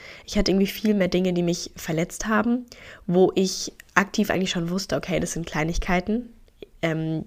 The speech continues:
die muss ich eigentlich auch gar nicht auf mich beziehen. Also das hat, das hat eigentlich nicht so viel mit mir zu tun,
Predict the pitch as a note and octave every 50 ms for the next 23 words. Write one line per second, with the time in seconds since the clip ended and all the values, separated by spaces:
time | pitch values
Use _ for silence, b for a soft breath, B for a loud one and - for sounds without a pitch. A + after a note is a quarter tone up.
0 | - - E3 E3+ E3 - - - E3 E3+ F#3 F#3+ - - - E3 F3 E3+ E3+ -
1 | E3 E3 E3+ F3 F3 - F3+ F#3+ G#3+ - - E3+ - - - - D#3+ F3 F#3 F3+
2 | E3 - - - - - - E3+ - - - - - F3 E3+ D#3+ F3+ F3 - F#3
3 | E3+ - F#3 E3+ E3+ - - F#3 G#3+ G#3+ - - A3+ - - B3 B3+ C4+